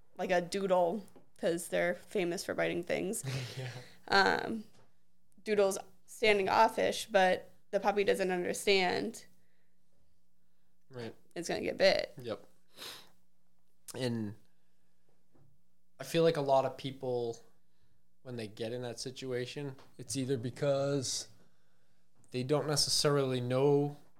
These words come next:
Speaker 1: Their
Speaker 2: dog
Speaker 1: own dog,
Speaker 2: communication
Speaker 1: yeah.
Speaker 2: or they're not paying attention.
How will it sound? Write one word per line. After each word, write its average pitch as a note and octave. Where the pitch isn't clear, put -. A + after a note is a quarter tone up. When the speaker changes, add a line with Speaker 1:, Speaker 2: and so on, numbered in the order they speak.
Speaker 1:
Their D3+
Speaker 2:
dog D3
Speaker 1:
own C#3+
dog, -
Speaker 2:
communication E3
Speaker 1:
yeah. F#3
Speaker 2:
or C#3+
they're B2
not G#2
paying G2+
attention. F#2+